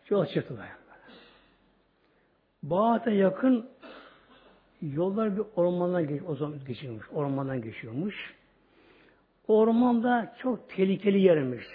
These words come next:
Eşkıya bakımından. Eşkıya, yol kesiciler bakımından böyle. Tehlikeliymiş. Bunlar ormanda bakla, baklarken bir ses gelirden gelirler. Ama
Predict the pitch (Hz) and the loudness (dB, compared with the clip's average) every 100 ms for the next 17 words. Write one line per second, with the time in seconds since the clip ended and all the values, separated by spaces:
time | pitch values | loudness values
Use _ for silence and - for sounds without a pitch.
0 | - _ _ _ - 175 - - 170 143 | -20 _ _ _ -4 -4 -2 -4 -2 -2
1 | 120 135 123 113 104 - _ _ _ _ | -4 -6 -8 -10 -14 -20 _ _ _ _
2 | _ _ _ _ - 120 - 135 120 165 | _ _ _ _ -12 -12 -10 -6 0 2
3 | - 135 165 147 120 - 113 110 - _ | 2 -4 -2 -4 -4 -10 -18 -20 -20 _
4 | - _ _ _ _ _ _ _ - 151 | -20 _ _ _ _ _ _ _ -6 -2
5 | 143 139 120 113 208 - - _ _ _ | -2 -4 -6 -6 -6 -8 -12 _ _ _
6 | _ _ _ _ _ _ _ - 285 254 | _ _ _ _ _ _ _ 2 6 6
7 | 233 233 - _ _ _ _ _ _ _ | 4 0 -10 _ _ _ _ _ _ _
8 | 185 185 170 151 151 175 175 - 160 170 | 0 2 2 0 -2 -2 -4 -10 -2 0
9 | 160 - 143 139 170 - 165 143 127 139 | 0 -4 -6 -2 -2 -2 -4 -4 -4 -4
10 | 139 143 - 185 139 147 170 175 151 135 | -2 -4 -4 -4 -4 -8 -4 -2 -2 -2
11 | 214 240 - _ _ _ _ _ - 143 | -6 -6 -14 _ _ _ _ _ -10 -8
12 | 123 202 240 - _ _ _ _ _ - | -6 -4 -4 -6 _ _ _ _ _ -6
13 | 196 202 | -2 -2